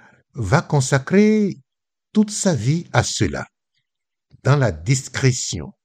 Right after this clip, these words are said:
la simplicité, mais avec fidélité. Aujourd'hui, beaucoup pensent, « Ma foi, c'est personnel. » Oui,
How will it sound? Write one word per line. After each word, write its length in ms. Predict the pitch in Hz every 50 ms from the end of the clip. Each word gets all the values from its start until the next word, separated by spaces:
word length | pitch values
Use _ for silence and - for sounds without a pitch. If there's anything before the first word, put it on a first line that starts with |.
| _ _ _ _ _ _
la 180 | - 101 101 98
simplicité, 1040 | - - - 143 131 123 123 - 123 123 120 - 113 104 - - 101 82 71 - _ _ _ _
mais 400 | - 117 147 208 214 - - _ _ _ _ _ -
avec 440 | 120 101 87 117 156 156 - - _ _ _
fidélité. 840 | _ - - 143 107 90 104 92 90 82 - - 78 67 65 - _ _ _ _ _ _ _ _ _ _ _ _ _ _ _ _ _ - - - - _
Aujourd'hui, 680 | - - 117 110 101 107 110 101 110 131 156 156 139 - _ _ _ _ _ _ _ _ _ _ _ _ _ _ _ -
beaucoup 420 | 101 98 101 117 127 127 - 151
pensent, « 560 | 131 - 170 165 139 113 - - - - - 76 69 - - _ _ _ _ _ _ _ _ _ _ _ -
Ma 200 | 95 92 95 92
foi, 560 | 92 - - 127 127 139 139 135 135 139 139 131 _ _ _ _ _ _
c'est 340 | - - - - - - -
personnel. » 720 | - 101 78 - - - - 95 90 117 127 101 73 69 - _ _ _ _ _ _ _ _ _ _ _ _ _ _ -
Oui, 400 | 113 135 185 151 127 - -